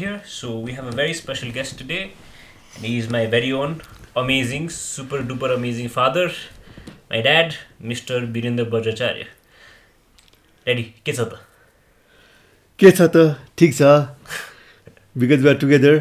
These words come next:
Speaker 2: due to Corona, we should thank that all the families are having time to stay together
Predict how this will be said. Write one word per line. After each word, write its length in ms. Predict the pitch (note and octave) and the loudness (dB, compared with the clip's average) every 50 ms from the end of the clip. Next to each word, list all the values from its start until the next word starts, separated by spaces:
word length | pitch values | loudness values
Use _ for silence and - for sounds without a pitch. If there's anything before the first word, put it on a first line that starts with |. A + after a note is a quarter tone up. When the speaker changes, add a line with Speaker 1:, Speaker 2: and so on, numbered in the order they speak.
| C#3+ - - | 0 -4 -4
Speaker 2:
due 100 | C3 B2+ G#2+ | -2 -2 -2
to 40 | A#2+ | 0
Corona, 380 | B2 C3+ C3+ C3+ C3+ B2 D3+ D#3 D3 C3+ - _ _ _ _ _ _ _ _ _ _ _ | 0 0 2 2 2 2 0 0 -2 -4 -10 _ _ _ _ _ _ _ _ _ _ _
we 120 | - B2+ A#2+ A2+ | -6 -6 -4 -2
should 140 | - C3 C3 - | -4 -6 -4 -2
thank 340 | C3+ C#3 D3 D3 C#3 - - A#2 | 0 2 2 0 -2 -6 -4 -2
that 260 | A#2+ A#2 A#2 A#2 - - - _ - - - | -2 -2 -2 -4 -10 -18 -20 _ -14 -8 -6
all 60 | C#3 | -4
the 100 | B2+ B2+ B2 - | -4 -4 -2 0
families 360 | C#3 C#3 C#3+ C#3+ C#3 C3 B2 | 2 2 4 4 4 4 2
are 240 | B2+ B2 A#2+ A#2+ A2 - | 2 2 2 0 0 0
having 300 | B2 B2 B2 C3 C3+ B2+ C3 | 0 0 2 2 0 0 0
time 220 | C#3 C#3 C#3 C3+ C3 C3 | 2 2 2 0 0 -2
to 160 | C3 B2 B2 - - _ - - - _ _ _ _ _ _ _ _ _ | -2 -4 -4 -6 -12 _ -20 -20 -20 _ _ _ _ _ _ _ _ _
stay 260 | - - - E3 C#3 | -20 -2 2 4 4
together 400 | C3 C3+ C3 B2 C3+ C3+ C3 D3+ | 4 4 4 4 6 8 8 6